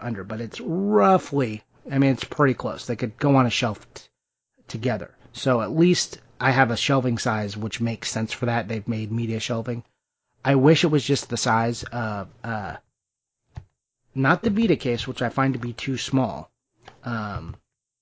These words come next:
what, even though it's the same width as it and same, uh, like, length across, you know?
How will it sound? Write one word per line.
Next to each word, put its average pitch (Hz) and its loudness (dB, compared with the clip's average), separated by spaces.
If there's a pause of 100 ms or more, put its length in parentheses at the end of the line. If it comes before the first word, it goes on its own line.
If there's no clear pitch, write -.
(1120)
what, 127 2
even 135 2
though 117 0
it's 107 -10
the 113 -8
same 107 -4 (160)
width 131 -4
as 104 -8
it 110 -8 (100)
and 104 -8
same, 101 -6
uh, 95 -10
like, 101 -12
length 113 -8
across, 107 -6 (520)
you 156 0
know? 165 2